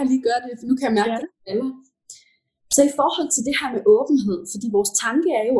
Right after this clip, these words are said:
Speaker 1: også med den her snak, både at belyse, men hvad er det på menneskelig plan, helt menneskelig plan, vi står i nu? Hvad er skiftet? Og hvordan kan vi støtte os? Hvis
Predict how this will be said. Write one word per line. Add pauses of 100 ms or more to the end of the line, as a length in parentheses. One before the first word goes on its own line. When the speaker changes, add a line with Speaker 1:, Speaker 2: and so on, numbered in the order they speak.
Speaker 1:
også (100)
med
den (100)
her (260)
snak, (220)
både
at
belyse, (560)
men (140)
hvad (580)
er
det (260)
på (160)
menneskelig
plan, (240)
helt (160)
menneskelig
plan, (600)
vi (160)
står (160)
i (140)
nu? (160)
Hvad
er (100)
skiftet? (520)
Og
hvordan
kan
vi (120)
støtte (100)
os? (1080)
Hvis